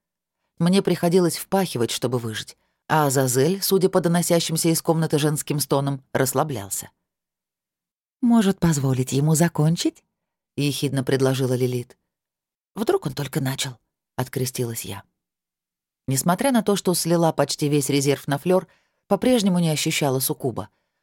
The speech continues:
а он бы очень заинтересовался действом. "Тук-тук-тук!" — громко позвала я, замерев у невидимой преграды артефакта.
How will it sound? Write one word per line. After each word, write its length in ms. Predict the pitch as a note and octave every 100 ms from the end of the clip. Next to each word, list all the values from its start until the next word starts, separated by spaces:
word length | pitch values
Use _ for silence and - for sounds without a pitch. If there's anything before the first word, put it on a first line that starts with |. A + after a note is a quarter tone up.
| _
а 140 | - D3
он 240 | D3+ E3+
бы 160 | A3 A#3+
очень 340 | G3 F#3+ B3+
заинтересовался 800 | A#3 D#3+ C3 C3 C#3 A#2 A2+ C3+
действом. 520 | A#2+ A2 - A#2 C3 _ _ _ _ _ _ _ _ _ _ _ _ _
"Тук-тук-тук!" — 760 | - D#4 - F4+ - C4+ - - _ _ _ _ _ _ _
громко 380 | C3 D3 C3+ C3
позвала 440 | C3+ B2 B2+ D3+
я, 160 | A3 A3+
замерев 420 | E3+ D3+ G3 -
у 40 | F3
невидимой 480 | D#3+ D#3+ D#3+ D#3+
преграды 500 | C#3+ D3 B2+ C3 B2+
артефакта. 640 | A#2+ A#2 C3+ - F#2 -